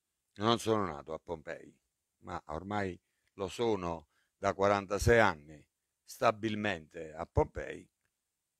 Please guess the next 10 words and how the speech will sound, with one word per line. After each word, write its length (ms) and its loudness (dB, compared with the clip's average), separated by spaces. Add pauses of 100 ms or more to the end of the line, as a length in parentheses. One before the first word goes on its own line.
(180)
E 220 -10
io, 420 0
cioè, 320 -2
quello 280 0
che, 380 2
<laughs> 560 0
diciamo, 500 -6
vivo 460 8
adesso 540 0 (580)
non, 680 -2